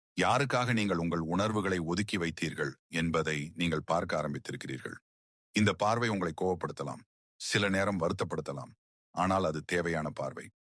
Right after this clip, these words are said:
என்றால் உண்மை கண்ணில் பட்டால்தான் பழைய புண்கள் குணமாக ஆரம்பிக்கும். நீங்கள் இதுவரை உங்களை கடினமான சூழ்நிலைகளுக்கு தள்ளியிருக்கலாம். "இதுதான் வாழ்க்கைன்னு" நினைத்து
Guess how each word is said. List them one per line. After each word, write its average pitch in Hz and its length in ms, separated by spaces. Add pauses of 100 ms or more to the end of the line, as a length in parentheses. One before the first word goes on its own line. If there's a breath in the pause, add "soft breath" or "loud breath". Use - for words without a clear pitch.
(220)
என்றால் 87 360
உண்மை 110 320
கண்ணில் 104 380
பட்டால்தான் 87 600 (400)
பழைய 98 300
புண்கள் 85 480
குணமாக 87 460
ஆரம்பிக்கும். 71 540 (580)
நீங்கள் 98 240
இதுவரை 95 420
உங்களை 80 400 (200)
கடினமான 92 580
சூழ்நிலைகளுக்கு 78 720
தள்ளியிருக்கலாம். 69 600 (640)
"இதுதான் 101 500
வாழ்க்கைன்னு" 90 580
நினைத்து 80 440